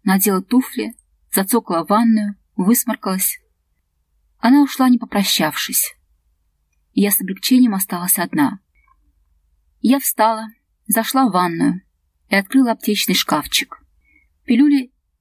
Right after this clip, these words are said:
инферметирола, которые дала мне доктор Таттл, были мелкие, похожие на пилетты, с буквой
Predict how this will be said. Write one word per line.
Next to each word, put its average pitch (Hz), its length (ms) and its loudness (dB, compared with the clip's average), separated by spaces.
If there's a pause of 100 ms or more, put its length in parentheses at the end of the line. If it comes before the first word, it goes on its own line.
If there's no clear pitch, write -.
инферметирола, 226 800 2 (380)
которые 254 340 2
дала 247 220 2
мне 240 100 4
доктор 240 320 -2
Таттл, 220 440 -2 (760)
были 277 240 6
мелкие, - 580 -6 (600)
похожие 226 560 -2
на 214 180 0
пилетты, 202 640 -4 (500)
с - 160 -2
буквой 208 300 -2